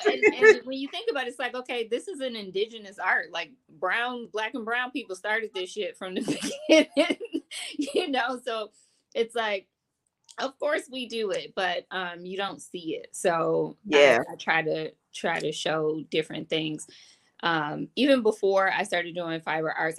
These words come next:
Speaker 1: I was always the, the, the odd one out, the, the black sheep, the weirdo kid, you know, that was doing stuff that you normally didn't see people <laughs> doing, especially, you know,
Speaker 2: Right.
Speaker 1: Black women.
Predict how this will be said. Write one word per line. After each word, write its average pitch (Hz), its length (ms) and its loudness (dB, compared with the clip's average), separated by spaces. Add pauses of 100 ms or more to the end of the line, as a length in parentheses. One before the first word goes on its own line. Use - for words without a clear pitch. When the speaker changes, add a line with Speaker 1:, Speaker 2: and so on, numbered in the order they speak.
Speaker 1:
I 165 100 -2
was 165 160 -6
always 160 760 -4
the, 160 640 -4
the, 156 260 -4 (420)
the - 120 0
odd 156 320 -2
one 170 400 -6 (280)
out, 165 400 0
the, 165 360 2
the 160 80 -4
black 160 300 -4
sheep, 160 480 -4
the 160 280 -4
weirdo 165 720 -4 (360)
kid, 165 580 2
you 180 160 -2
know, 156 180 0
that 160 200 -2
was 160 200 -6
doing 160 600 -2 (160)
stuff - 400 -6
that 151 260 -2
you 156 260 -6
normally 160 540 -4
didn't 156 400 -4 (260)
see 156 320 -4
people 185 340 4
<laughs> - 20 6
doing, 190 340 6
especially, 175 680 -2 (340)
you 185 120 0
know, 170 100 10
Speaker 2:
Right. 120 180 12
Speaker 1:
Black - 220 4
women. 156 460 -4